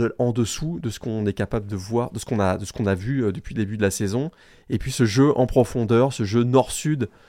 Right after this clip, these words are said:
euh, qu'on avait l'habitude de voir, et ça avait été illustré de superbe manière lors du Sugar Bowl,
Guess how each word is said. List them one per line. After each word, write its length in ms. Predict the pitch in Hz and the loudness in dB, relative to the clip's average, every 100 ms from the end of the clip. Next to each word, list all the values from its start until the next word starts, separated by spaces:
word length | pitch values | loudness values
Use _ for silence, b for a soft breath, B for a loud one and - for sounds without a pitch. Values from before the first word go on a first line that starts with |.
| b b _ | b b _
euh, 220 | 98 95 | 0 2
qu'on 160 | 92 113 | 0 -2
avait 160 | 104 104 | 2 2
l'habitude 340 | 101 - 110 | 2 -4 0
de 80 | 120 | 0
voir, 440 | 104 120 120 117 - _ _ - | 2 2 2 0 -8 _ _ -12
et 80 | |
ça 140 | 95 95 | -4 -2
avait 120 | 95 | 0
été 200 | 95 113 117 | 0 0 0
illustré 460 | 139 131 - - 127 | -4 -4 -4 -2 -4
de 100 | - | -4
superbe 600 | - - 185 175 139 127 | -12 -4 -2 2 2 2
manière 400 | 120 117 123 110 | 2 2 0 0
lors 160 | 104 98 | 0 -2
du 80 | |
Sugar 360 | 92 - 107 92 | -4 -2 0 2
Bowl, 220 | 98 135 | 2 0